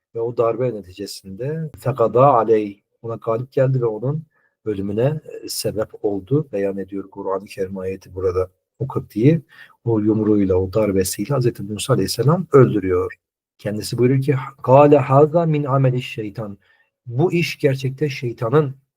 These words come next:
e, işidir. Yani şeytanın sebep olduğu bir iştir. Ehl-i sünnetin ekseriyeti Hazreti Musa Aleyhisselam'ın Kıpti'ye vurmuş olduğu darbeyi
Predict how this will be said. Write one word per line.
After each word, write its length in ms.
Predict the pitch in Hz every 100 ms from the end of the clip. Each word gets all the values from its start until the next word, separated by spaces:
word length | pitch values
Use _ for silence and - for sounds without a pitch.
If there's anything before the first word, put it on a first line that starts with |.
| _ -
e, 20 | - _
işidir. 600 | - - 92 95 92 - _ _ _ _
Yani 260 | 101 98 98
şeytanın 440 | 110 101 104 117
sebep 380 | - 110 107 107
olduğu 360 | 98 95 101
bir 160 | 98 92
iştir. 560 | - - - 92 - - -
Ehl-i 200 | 107 104
sünnetin 640 | - 107 107 - 113 110 _ 98 95 -
ekseriyeti 600 | 110 - 104 104 104 147
Hazreti 300 | 113 107 107
Musa 260 | 110 - 113
Aleyhisselam'ın 720 | 110 - 113 113 120 156 - - -
Kıpti'ye 400 | - - 113 110
vurmuş 300 | 117 120 120
olduğu 460 | 107 120 117 107
darbeyi 580 | 113 117 127 131 175